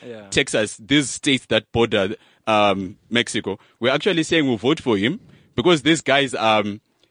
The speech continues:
Speaker 2: jumping into my farm." And I have some American friends who are actually saying that these Mexicans are all over Texas, I-, and poor, poor white Americans compete for the same jobs.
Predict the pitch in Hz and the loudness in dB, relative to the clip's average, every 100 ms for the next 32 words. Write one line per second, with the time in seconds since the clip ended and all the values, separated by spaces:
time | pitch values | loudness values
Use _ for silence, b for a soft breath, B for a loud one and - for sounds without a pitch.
0 | _ 131 131 143 135 131 117 101 - 139 | _ -2 0 0 0 0 -2 -2 0 -2
1 | 247 _ _ b b b b b - 147 | -2 _ _ b b b b b 0 0
2 | 139 117 135 131 120 - 127 123 151 180 | 0 0 2 2 2 0 2 4 2 2
3 | 123 110 135 120 107 - _ _ 117 175 | -2 -2 0 0 -2 -10 _ _ 2 4
4 | 175 165 190 170 151 - 160 139 110 113 | 6 4 2 2 2 2 0 2 2 0
5 | - - _ _ _ _ _ - 151 202 | -2 -20 _ _ _ _ _ -6 -2 0
6 | 160 135 175 180 160 131 117 - - 180 | -2 -2 -2 -2 -2 0 -2 -2 2 4
7 | 170 123 104 131 - 107 92 - - b | 4 4 0 0 -2 -6 -6 -12 -20 b
8 | b b b - - - 147 147 156 165 | b b b -12 -10 -4 -2 0 0 -2
9 | _ _ _ 139 - 220 208 196 180 - | _ _ _ -20 -8 0 2 2 -2 0
10 | 202 180 151 135 120 117 120 104 95 - | 2 4 2 2 2 2 2 -2 -4 -10
11 | _ - - 156 120 175 139 139 107 - | _ -20 -2 -2 0 -4 -2 -4 -2 0
12 | 117 101 92 - - | 0 0 -6 -6 -18